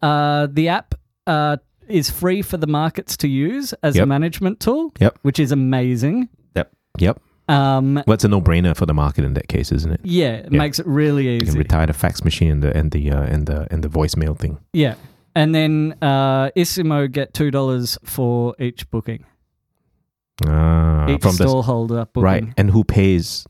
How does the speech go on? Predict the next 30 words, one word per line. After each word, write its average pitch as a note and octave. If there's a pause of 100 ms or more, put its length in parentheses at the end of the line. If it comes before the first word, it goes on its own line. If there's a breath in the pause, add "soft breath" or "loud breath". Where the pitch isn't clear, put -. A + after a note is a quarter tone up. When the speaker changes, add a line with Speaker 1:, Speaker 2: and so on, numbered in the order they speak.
(100)
Speaker 2:
The F#2
Speaker 1:
The C3+
Speaker 2:
stall G#2
Speaker 1:
stall F#2+
Speaker 2:
holder F2
Speaker 1:
holder. -
Speaker 2:
pays, D2
of -
course, F#2+
because -
they're F2
the E2+
ones D2+
that C#2+
are -
actually C#2+
making C#2
money. - (200)
Speaker 1:
Yeah. F3 (1040)
Well, C3+ (240)
Speaker 2:
Are D3
Speaker 1:
or D3+
Speaker 2:
they? D3
Speaker 1:
are D#3+
they? A2+
Speaker 2:
Or D2+
are F2
they? C#3
Speaker 1:
<laughs> -
That's, A#3